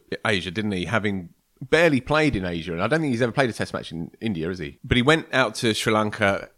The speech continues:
with a reputation of, as not being good, good against the turning ball growing up in Australia. But he went out there and he played well in Sri Lanka and he got runs in Sri Lanka. Um, if he can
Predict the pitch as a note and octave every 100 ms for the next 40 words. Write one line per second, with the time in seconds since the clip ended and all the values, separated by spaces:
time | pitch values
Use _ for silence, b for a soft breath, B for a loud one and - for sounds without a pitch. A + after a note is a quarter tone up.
0 | _ - D#3+ D#3+ D3 F3 - - D#3+ C3+
1 | C3 A#2 G2+ - A#2 G#2+ C#3+ A#2+ B2+ A2+
2 | G#2 C3 - A2+ G2+ F2 - F2 - E2+
3 | D#2+ D#2 F2 D#2+ C#2+ - _ _ G#2 F#2
4 | F#2+ - E2 - G2 C#2+ A1+ - - -
5 | G#2 - _ _ _ _ _ _ _ A2+
6 | C3+ B2 A2+ A2+ A2 A#2+ G#2+ G#2+ G#2 F#2
7 | - F2 E2 - E2+ F2 D2 F2+ E2 D#2
8 | - - - - - _ _ - E2+ D#2+
9 | - _ B2+ C#3+ - E3 D#3 - D3 B2
10 | A2 G2+ F#2